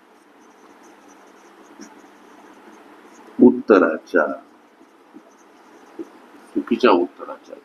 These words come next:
किती टक्क्यांनी कमी, किती टक्क्यांनी कमी, किती टक्क्यांनी कमी? त्याच्या आधी हे चुकीचं उत्तर एकशे पन्नास आणि बरोबर उत्तर पन्नास ही वजाबाकी करा, म्हणजे शंभरने कमी आहे,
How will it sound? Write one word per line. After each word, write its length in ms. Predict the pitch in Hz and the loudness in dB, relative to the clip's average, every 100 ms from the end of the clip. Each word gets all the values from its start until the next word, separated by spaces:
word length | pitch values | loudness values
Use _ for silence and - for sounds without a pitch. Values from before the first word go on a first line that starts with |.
| - | -6
किती 220 | 117 135 | -6 -2
टक्क्यांनी 640 | - 95 90 - 87 90 | 0 0 -2 -2 0 2
कमी, 300 | - - 90 82 - - _ _ _ _ _ - _ _ - - - - - - - - - - - | 0 0 -4 -4 -16 -20 _ _ _ _ _ -20 _ _ -20 -20 -20 -20 -20 -20 -20 -20 -20 -20 -20
किती 340 | - 240 - 95 | -6 -4 0 -2
टक्क्यांनी 420 | - - 90 90 | -4 -8 -4 -4
कमी, 300 | - 104 123 - _ - - - - - _ - - - - | -2 -4 -4 -12 _ -20 -20 -20 -20 -20 _ -20 -20 -10 0
किती 200 | 127 147 | 2 4
टक्क्यांनी 580 | 139 131 - 131 135 135 | 4 2 2 4 6 6
कमी? 320 | 131 131 92 - | 2 2 -2 -4
त्याच्या 300 | 107 98 117 | -6 0 2
आधी 400 | 101 107 107 90 92 - _ _ - _ - - _ _ - - - | 2 0 -4 -4 -14 -20 _ _ -20 _ -20 -20 _ _ -20 -20 -2
हे 160 | 113 117 | 2 2
चुकीचं 500 | 117 107 - 113 123 | 0 -4 -4 2 4
उत्तर 320 | 113 - 117 | 4 2 0
एकशे 280 | 113 - 104 | 0 -4 -6
पन्नास 600 | - 95 90 90 90 - - | -2 2 4 4 2 -6 -8
आणि 180 | 90 | -4
बरोबर 340 | 87 95 104 101 | 0 0 0 -4
उत्तर 320 | 92 - - | -6 -6 -12
पन्नास 540 | 95 101 85 78 - - | -4 -4 -2 -8 -12 -6
ही 60 | 98 | 0
वजाबाकी 480 | 104 101 - - | 2 2 0 -6
करा, 220 | - 76 - - - - | -10 -10 -12 -18 -18 -4
म्हणजे 280 | 87 - 98 - _ _ - - | -2 0 -2 -6 _ _ -20 -20
शंभरने 640 | - - 131 123 117 120 113 | -6 2 4 4 2 0 -2
कमी 320 | - 87 - | -4 -4 -6
आहे, 160 | - | -12